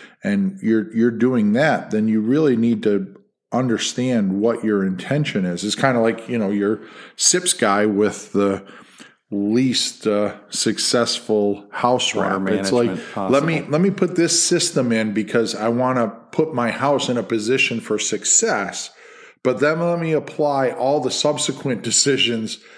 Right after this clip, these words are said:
Speaker 1: as the least favorable to success. It's like your intention is blown out the window. That you, you have no argument
Speaker 2: It's not a holistic approach
Speaker 1: for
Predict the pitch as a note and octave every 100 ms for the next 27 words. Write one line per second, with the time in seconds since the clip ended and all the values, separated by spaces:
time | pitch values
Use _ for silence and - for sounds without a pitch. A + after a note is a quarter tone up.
0 | - A#2+ B2+ A2 B2 B2+ C#3+ C3+ - D3+
1 | D3 B2+ A#2+ G2 F#2 - G#2 - F#2+ -
2 | - G2+ - - A2 G#2 - B2 A#2+ -
3 | - - C#3+ D#3 D3 E3+ F3 E3 D3 B2
4 | A2+ C3+ C3 B2+ B2+ B2 D#3+ D#3+ A2 G#2
5 | A#2+ A#2+ B2+ C3 B2 B2+ B2 B2+ A2+ -
6 | A#2 B2+ B2 A2 G2 F2+ - - G#2 G2
7 | F#2 G#2 G2+ G#2 - - - - F#2 F2
8 | -